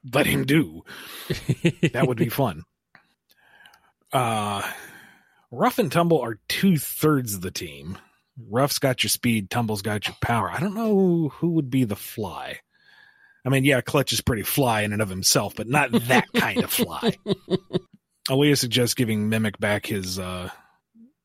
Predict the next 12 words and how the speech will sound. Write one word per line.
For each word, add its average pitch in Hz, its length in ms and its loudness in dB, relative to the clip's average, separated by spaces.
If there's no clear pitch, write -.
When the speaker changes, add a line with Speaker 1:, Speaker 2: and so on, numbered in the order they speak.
Speaker 1:
fly 107 480 -2
core 98 380 -2
and 95 220 -8
let 110 140 -4
him 98 100 -4
do 98 200 -6
that 95 240 -10
fly 107 340 -2
with 95 140 -8
his 92 140 -2
tentacles 98 600 -2
thing, 90 320 -8